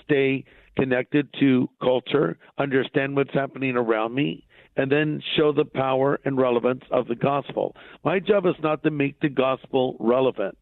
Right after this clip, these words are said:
The gospel is relevant. It always will be relevant.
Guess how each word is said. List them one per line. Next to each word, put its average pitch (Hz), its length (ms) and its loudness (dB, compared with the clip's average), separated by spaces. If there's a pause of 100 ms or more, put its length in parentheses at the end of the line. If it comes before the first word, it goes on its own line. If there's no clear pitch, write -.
(160)
The 127 80 0
gospel 131 560 -2 (160)
is 208 240 4 (360)
relevant. 117 500 0 (300)
It 151 140 2
always 151 400 2
will 147 140 2
be 190 440 0 (140)
relevant. 117 600 0